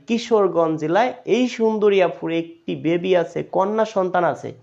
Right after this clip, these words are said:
এই সুন্দরী আফুর বর আরও দুইটি বিয়ে করছে। এই সুন্দরী আপু বর্তমান তার বাবার বাড়িতে আছে। যদি কোনো ভাই থাকেন, মন মাইন্ড নরম করে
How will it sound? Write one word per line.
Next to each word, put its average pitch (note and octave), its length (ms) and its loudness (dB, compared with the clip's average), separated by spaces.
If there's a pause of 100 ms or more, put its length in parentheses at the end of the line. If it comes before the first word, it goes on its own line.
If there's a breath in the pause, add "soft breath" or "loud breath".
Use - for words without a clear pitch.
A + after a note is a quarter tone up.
(500 soft breath)
এই B3+ 220 4
সুন্দরী A#3+ 460 4
আফুর G#3+ 260 0
বর F#3 260 4
আরও F#3 160 4
দুইটি F#3+ 340 -2
বিয়ে F3 260 2
করছে। F3 480 0
এই A#3 320 2
সুন্দরী A3+ 500 0
আপু G3+ 240 0
বর্তমান G#3+ 760 -2
তার G#3 300 2 (460 loud breath)
বাবার G3+ 420 2
বাড়িতে F3+ 440 0
আছে। C#3+ 360 -2
যদি F#3+ 440 -2
কোনো C4 320 2
ভাই G#3 300 2 (100)
থাকেন, F3+ 640 -2
মন D#3+ 340 -2
মাইন্ড F3+ 400 -2 (140)
নরম B3 460 2
করে F#3+ 220 4